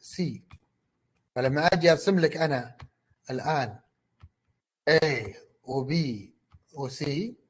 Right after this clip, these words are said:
وش المتوقع يكون فيهم هذول؟ يا أن يكون خمسة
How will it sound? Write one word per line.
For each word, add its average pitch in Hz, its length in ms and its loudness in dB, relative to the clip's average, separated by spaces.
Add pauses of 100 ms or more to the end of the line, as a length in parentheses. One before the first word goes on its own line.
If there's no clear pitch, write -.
(440)
وش - 280 -8
المتوقع 180 560 6
يكون 147 220 0
فيهم 139 280 0
هذول؟ 131 440 -2
يا 226 440 8
أن 202 160 6
يكون 165 480 0
خمسة 170 680 0